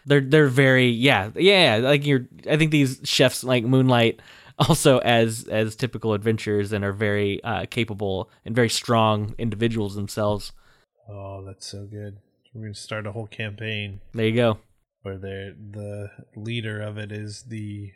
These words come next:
Speaker 2: food mage, and they're just going out on adventures to get more supplies. And for mine, so we'll, we'll just go with the alliteration 'cause that's the thing I love. So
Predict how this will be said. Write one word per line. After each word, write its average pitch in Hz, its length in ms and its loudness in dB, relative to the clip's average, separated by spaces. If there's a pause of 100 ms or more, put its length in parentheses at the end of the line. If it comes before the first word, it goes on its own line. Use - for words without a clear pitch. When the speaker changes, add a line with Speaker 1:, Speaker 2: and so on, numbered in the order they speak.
Speaker 2:
food 120 280 -8
mage, 98 400 -12
and - 140 -20
they're 101 140 -12
just 101 320 -18
going 107 320 -10
out 107 160 -10
on 107 180 -10
adventures 104 540 -12
to - 80 -18
get 104 200 -14
more 101 500 -14
supplies. 95 800 -14 (720)
And 98 460 -10 (1400)
for 143 260 0
mine, 120 680 -4 (880)
so 139 160 2
we'll, 135 100 4 (220)
we'll 190 320 8
just 147 240 2
go 135 160 4
with 127 160 2
the 127 100 -2
alliteration 110 600 0
'cause 104 240 -8
that's 104 280 -8
the 120 200 -8
thing 127 240 -4
I 139 100 0
love. 151 380 2 (320)
So 135 360 0